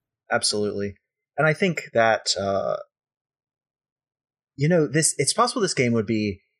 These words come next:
really improved by looking at a game we skipped over from last year called As Far as the Eye,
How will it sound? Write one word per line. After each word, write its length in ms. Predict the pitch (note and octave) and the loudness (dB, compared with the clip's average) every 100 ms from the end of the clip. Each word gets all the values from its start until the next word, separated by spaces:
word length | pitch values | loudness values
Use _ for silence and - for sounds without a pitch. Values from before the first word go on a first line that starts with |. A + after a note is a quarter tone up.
| _ _ _ _ _ _ _ | _ _ _ _ _ _ _
really 280 | C3 C3 B2+ | 0 2 2
improved 500 | A#2 A2 A2+ A2+ G#2 | 0 -2 -2 -2 0
by 120 | G#2+ | 2
looking 320 | G#2 G#2+ - G#2+ | 2 0 -2 -2
at 220 | G#2 - | 0 -2
a 40 | |
game 280 | A2 D#3 F#3+ | 0 2 2
we 80 | E3+ | 4
skipped 340 | C3 - B2+ | 2 2 0
over 220 | A#2 A2+ A2 | 0 0 -2
from 140 | A2 | -2
last 260 | G#2 G#2 - | 0 0 0
year 100 | G#2+ | -2
called 220 | - G2+ | 0 0
As 120 | F#2 | 0
Far 240 | - A2 A2 | 2 2 2
as 100 | G#2 | 0
the 140 | G#2+ | 0
Eye, 360 | G2 G#2 A2+ | 2 2 2